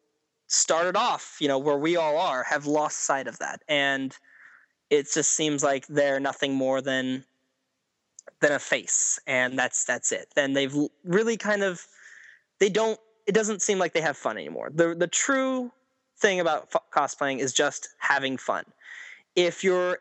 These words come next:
extremely good and extremely talented, that's good for you. But, you know, help out the little guy too, you know?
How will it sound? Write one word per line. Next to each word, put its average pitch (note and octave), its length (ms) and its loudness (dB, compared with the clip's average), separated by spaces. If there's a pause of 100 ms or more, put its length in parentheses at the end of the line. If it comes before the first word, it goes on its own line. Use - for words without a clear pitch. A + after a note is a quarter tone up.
extremely A#3+ 600 0
good G3+ 260 2
and F#3+ 100 -2
extremely F3+ 540 -2
talented, G#3 580 0 (340)
that's - 200 0
good F4 260 0
for - 180 -2
you. - 300 -2
But, G3 220 2 (340)
you B3 80 4
know, G#3 260 0 (840)
help C4 280 2
out C4+ 180 0
the C4 60 2
little C4 240 0
guy B2+ 200 0
too, G3+ 220 2 (100)
you C#3+ 120 -2
know? D#3+ 200 2